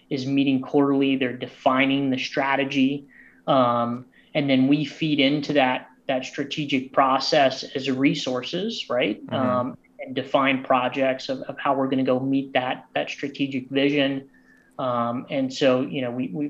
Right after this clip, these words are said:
Speaker 1: we find ourselves in a, in a very good, a very good place. Um,
Speaker 2: So do you, are you still, like, do you still, um, are you still, like, asking around, um, as far as what,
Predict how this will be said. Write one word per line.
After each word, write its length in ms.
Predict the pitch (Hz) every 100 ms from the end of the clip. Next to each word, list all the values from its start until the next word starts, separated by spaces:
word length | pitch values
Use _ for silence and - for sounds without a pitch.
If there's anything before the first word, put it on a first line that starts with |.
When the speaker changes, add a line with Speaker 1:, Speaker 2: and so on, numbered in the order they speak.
| 180
Speaker 1:
we 160 | 165 127
find 300 | 139 127 123
ourselves 460 | 120 151 147 -
in 80 | 180
a, 40 | 185
in 160 | 208 175
a 60 |
very 260 | 170 175 170
good, 200 | 170 190 -
a 140 | 190 180
very 240 | 180 180
good 240 | 127 87
place. 480 | - 98 196 - - -
Um, 360 | 185 185 - - _ _ _ _ _ _
Speaker 2:
So 160 | -
do 80 | 160
you, 200 | 175 190 - _ -
are 80 | -
you 140 | 160
still, 340 | 208 - 220 196
like, 440 | 151 127 - - -
do 80 |
you 120 | 143 156
still, 320 | - 160 156 143
um, 500 | 127 120 110 101 - _ _ _ _ _ _ _ _ _ -
are 80 | 127
you 100 | 123
still, 180 | - 175
like, 140 | 160
asking 440 | 107 110 - 131
around, 600 | 117 117 117 117 117 120 - - -
um, 260 | 107 104 98
as 80 | -
far 160 | 127
as 80 | 107
what, 200 | 117 107